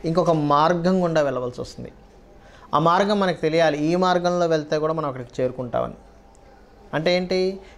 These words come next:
కేవలం మనం సిద్ధంగా ఉంటే సరిపోదు, బయట ఉన్న కాలం కూడా మనకు సహకరించాలి. మనం ఒక బిజినెస్ చేస్తున్నామంటే సరిపోదు, ఆ బిజినెస్కి బయట డిమాండ్ ఉండాలి.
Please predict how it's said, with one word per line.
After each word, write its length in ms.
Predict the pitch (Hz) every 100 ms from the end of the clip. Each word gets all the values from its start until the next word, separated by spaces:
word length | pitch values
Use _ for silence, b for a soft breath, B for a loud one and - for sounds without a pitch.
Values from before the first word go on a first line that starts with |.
| - -
కేవలం 380 | 131 139 170 208 196 123 120
మనం 300 | 120 143 190
సిద్ధంగా 460 | 170 156 151 160 151
ఉంటే 240 | 139 131
సరిపోదు, 720 | 120 120 117 120 120 123 127 - B B 123
బయట 300 | 120 131 151
ఉన్న 120 | 151
కాలం 480 | - 127 123 139 139
కూడా 340 | 131 147 214 -
మనకు 220 | 131 123
సహకరించాలి. 800 | - 113 110 120 113 - - 62 - - B B B B -
మనం 160 | 151 175
ఒక 120 | 165
బిజినెస్ 460 | 156 156 190 196 196
చేస్తున్నామంటే 480 | 170 175 160 151
సరిపోదు, 360 | 147 131 131 127
ఆ 100 | 127
బిజినెస్కి 560 | 123 127 139 175 175 165
బయట 240 | 131 131
డిమాండ్ 460 | 135 123 127 131 127
ఉండాలి. 400 | 123 - 120